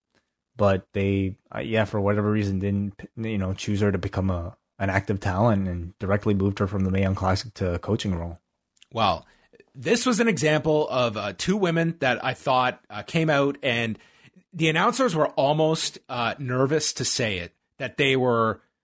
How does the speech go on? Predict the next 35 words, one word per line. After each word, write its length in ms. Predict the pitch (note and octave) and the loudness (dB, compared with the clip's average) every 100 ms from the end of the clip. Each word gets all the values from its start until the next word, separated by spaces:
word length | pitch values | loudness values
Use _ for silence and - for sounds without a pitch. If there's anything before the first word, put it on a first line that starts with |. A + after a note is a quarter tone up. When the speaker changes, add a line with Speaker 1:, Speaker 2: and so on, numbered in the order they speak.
| _ | _
Speaker 2:
significantly 840 | - F3 D3 D#3+ F3+ F3 E3+ D#3+ | -2 0 2 0 0 0 0 0
above 600 | D3+ A#2+ B2+ B2 G#2 - _ _ _ | 0 2 2 2 0 -10 _ _ _
what 240 | B2+ C3+ - | -4 -4 -2
a 80 | C#3 | -6
lot 400 | B2 G#2 A2+ A#2 | -2 2 2 0
of 320 | C3+ A#2+ A2+ - | -4 -4 -4 -6
the 420 | A#2+ A#2+ A#2 A2+ _ | -4 -2 -4 -6 _
women's 300 | A#2+ B2 A#2+ | -10 -8 -4
matches 400 | A2+ G#2+ - B2+ | 0 0 0 -2
have 120 | C3 | -2
been 160 | G#2+ G#3 | 2 2
on 160 | D#3 G#2 | 2 0
Dynamite. 540 | F2 F2+ E2 D#2 - - | -4 -4 -8 -12 -14 -14
I 80 | |
mean, 180 | A#2 A2 | -8 -6
they 240 | B2+ D3+ F#3 | -2 0 0
came 280 | - D#3+ | 0 0
out 200 | B2+ B2+ - | 2 0 -2
and 120 | A#2 | -6
they 120 | C3 | -4
had 240 | A#2 A2 G#2 | 0 -2 -4
a 100 | F#2+ | -12
really 440 | F#2+ B2 C#3+ C#3 | -6 0 2 2
strong 600 | C#3 - B2+ A#2 A2+ A2+ - _ _ | 0 0 0 0 0 -4 -8 _ _
technical 480 | - - D3 D3+ C#3 | -8 -6 -4 -2 -2
match. 540 | B2+ A#2+ A#2 A2 - - _ _ G#2 | 0 0 0 -2 -4 -6 _ _ -10
Uh, 120 | G#2 | -8
just 260 | A#2+ - _ _ - | -8 -10 _ _ 0
all 200 | D3+ E3+ | 2 4
of 80 | |
their 100 | C#3+ | 2
stuff 340 | D3 - D3+ D3+ | 0 2 2 2
was 120 | G2 | 0
very 180 | A2+ G#2 | -2 -2
crisp. 460 | - D3 D#3 - | 0 2 2 -2